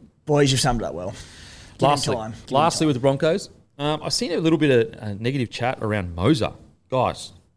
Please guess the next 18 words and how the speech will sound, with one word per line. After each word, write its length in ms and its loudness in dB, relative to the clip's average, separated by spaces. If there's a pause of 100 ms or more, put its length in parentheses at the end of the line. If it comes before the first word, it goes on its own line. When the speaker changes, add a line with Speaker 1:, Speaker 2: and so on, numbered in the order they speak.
(1160)
Speaker 2:
Moser 400 6
isn't 180 2
Harry 240 4
Grant. 300 -2 (640)
Matter 140 4
of 80 2
fact, 380 0 (200)
how 240 0
many 180 4
Harry 240 4
Grants 300 0
are 140 2
there? 180 -8 (640)
Like, 220 -2 (280)
you, 200 -2
you, 180 -2
to 200 -2
expect 480 -2